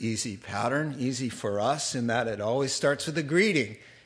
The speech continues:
And I don't know if you've noticed this or not, but the Lord describes himself in a way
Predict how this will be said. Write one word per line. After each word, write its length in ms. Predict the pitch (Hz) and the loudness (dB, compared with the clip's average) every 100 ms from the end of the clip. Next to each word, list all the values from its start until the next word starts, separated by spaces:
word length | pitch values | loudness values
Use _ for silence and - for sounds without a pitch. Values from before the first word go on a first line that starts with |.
| - | -6
And 100 | 156 | 0
I 100 | 220 | 2
don't 220 | 247 165 | 2 0
know 140 | 143 147 | 2 0
if 160 | 147 | 0
you've 180 | 131 110 | -4 -4
noticed 540 | 113 110 107 131 - | 0 0 0 -4 -6
this 260 | 135 131 - | -6 -6 -6
or 80 | 117 | -6
not, 600 | 107 110 175 214 - - - - _ _ | -2 0 -2 -2 -14 -20 -20 -20 _ _
but 340 | - 131 131 - | -2 0 -2 -8
the 120 | 135 | -2
Lord 260 | 135 185 202 | 2 4 4
describes 800 | 160 135 - 165 156 185 196 160 | 2 -2 0 2 2 2 -2 -2
himself 1120 | 156 135 - 110 107 139 165 - - - - _ - - - | -4 -4 -2 0 2 -2 -6 -18 -20 -20 -20 _ -20 -20 -2
in 180 | 135 165 | 0 2
a 120 | 202 | 2
way 580 | 190 139 110 110 131 | 4 6 6 4 -2